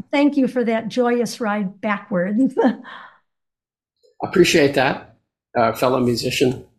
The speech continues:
Speaker 2: Uh, and, uh, you know,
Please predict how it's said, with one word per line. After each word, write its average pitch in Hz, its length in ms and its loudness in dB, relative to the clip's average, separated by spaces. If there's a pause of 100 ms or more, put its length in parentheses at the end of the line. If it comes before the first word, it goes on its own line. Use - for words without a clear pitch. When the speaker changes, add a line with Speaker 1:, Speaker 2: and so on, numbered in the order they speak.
(160)
Speaker 2:
Uh, 131 280 -8 (240)
and, 135 380 0
uh, 135 380 4 (1160)
you 151 120 6
know, 143 460 4